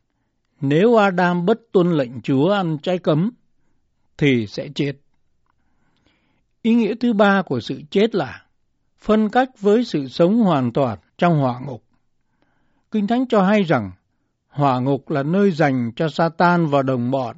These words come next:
là các thần linh nổi loạn. Nếu Adam bất tuân lệnh Chúa, thì sẽ mang chung số phận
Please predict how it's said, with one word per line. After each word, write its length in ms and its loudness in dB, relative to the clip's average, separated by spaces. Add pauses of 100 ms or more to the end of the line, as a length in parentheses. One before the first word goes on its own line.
(140)
là 200 -2
các 180 -2 (120)
thần 240 0
linh 300 2
nổi 200 0
loạn. 320 -12 (1000)
Nếu 220 4
Adam 380 4
bất 120 2 (100)
tuân 220 4
lệnh 260 -4
Chúa, 380 4 (840)
thì 280 0
sẽ 200 -4
mang 360 0
chung 300 2
số 240 2
phận 280 0